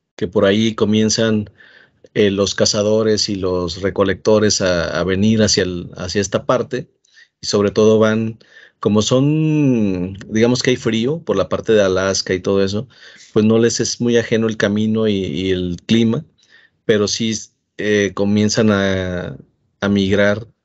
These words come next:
conforme se van terminando los recursos de la, de la zona o del área donde van llegando,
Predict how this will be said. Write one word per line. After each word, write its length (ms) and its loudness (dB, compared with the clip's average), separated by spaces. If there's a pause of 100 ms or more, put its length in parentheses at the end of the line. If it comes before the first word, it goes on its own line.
(160)
conforme 520 2
se 120 -2
van 180 0
terminando 460 0
los 160 0
recursos 460 -4
de 100 0
la, 300 -4
de 100 -4
la 140 0
zona 340 0
o 100 0
del 140 0
área 220 0
donde 240 -2
van 280 -2
llegando, 520 0